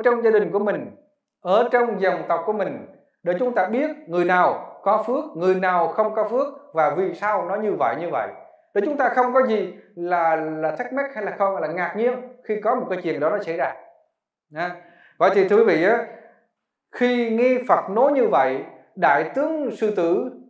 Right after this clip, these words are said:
hiểu rõ. Các vị có, có, có giống Đại tướng Sư Tử không? Hả? Giống hả?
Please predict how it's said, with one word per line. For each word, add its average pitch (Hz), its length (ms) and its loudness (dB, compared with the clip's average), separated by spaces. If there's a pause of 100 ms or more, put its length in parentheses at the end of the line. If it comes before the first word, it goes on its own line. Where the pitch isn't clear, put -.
hiểu 226 240 0 (100)
rõ. 160 340 2 (1040)
Các 240 200 -6
vị 160 280 -4 (200)
có, 214 500 -4 (100)
có, 208 240 -2
có 202 80 -2
giống 240 220 0
Đại 147 200 -4
tướng 240 140 -4
Sư 196 120 0
Tử 196 180 2
không? - 160 -8 (880)
Hả? 196 240 -4 (1120)
Giống 175 200 -2
hả? 139 200 -4